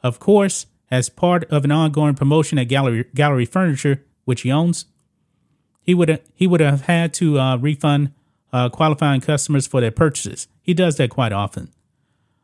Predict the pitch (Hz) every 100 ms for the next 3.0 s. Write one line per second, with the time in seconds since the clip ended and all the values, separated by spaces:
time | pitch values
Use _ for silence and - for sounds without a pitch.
0 | _ _ - 202 175 160 160 143 135 147
1 | 147 139 139 123 139 160 139 117 - 175
2 | 165 175 - 170 165 156 - 147 135